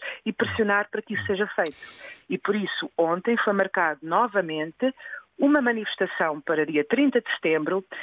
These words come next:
e que queremos ir outra vez para as ruas com milhares e milhares e milhares de pessoas, porque o governo vai ter que ouvir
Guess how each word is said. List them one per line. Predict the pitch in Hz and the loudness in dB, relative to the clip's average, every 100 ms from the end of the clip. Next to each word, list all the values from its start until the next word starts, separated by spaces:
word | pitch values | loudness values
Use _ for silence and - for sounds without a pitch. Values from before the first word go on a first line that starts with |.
| - | -8
e | 226 | -6
que | 214 - | -6 0
queremos | 240 269 214 | 2 4 4
ir | 233 | 4
outra | 214 196 175 | 2 0 -6
vez | - 170 151 - | -4 -2 0 0
para | 269 254 | 2 2
as | 208 | 0
ruas | - 180 180 233 - - - | -4 -2 0 2 -2 -8 -6
com | - | 2
milhares | 226 208 208 214 226 214 | 4 4 4 4 0 -2
e | |
milhares | 208 202 202 196 | 0 2 2 0
e | 202 | -4
milhares | 196 185 185 | 0 0 -2
de | |
pessoas, | - - 196 185 - | -12 -2 0 0 -2
porque | - - | -8 -8
o | |
governo | 196 170 185 190 190 | -8 0 2 2 0
vai | 190 | -2
ter | 175 - 226 | -2 0 0
que | - 185 | 2 -2
ouvir | 170 170 165 | 0 -4 -6